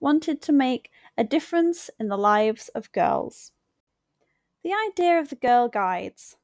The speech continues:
came from the Boy Scouts, which started in nineteen oh eight. Many girls wanted to join in on the fun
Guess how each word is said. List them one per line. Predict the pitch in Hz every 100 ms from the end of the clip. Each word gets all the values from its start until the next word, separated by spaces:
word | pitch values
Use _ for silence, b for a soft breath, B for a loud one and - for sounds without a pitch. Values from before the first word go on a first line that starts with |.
| _
came | 254 247
from | 240 247
the | 233
Boy | 214 196
Scouts, | - 170 170 - - - _ _ _ _ _
which | -
started | - - 294 311 311 247
in | 226
nineteen | 220 214 220 208 202
oh | - 190
eight. | - 175 - _ - - _ _ _ _ _ _ _
Many | 277 285
girls | 262 247 247 240 -
wanted | 226 226 -
to | 240
join | 190 214 208 196
in | 196
on | 190 190
the | 208
fun | - 214 196 185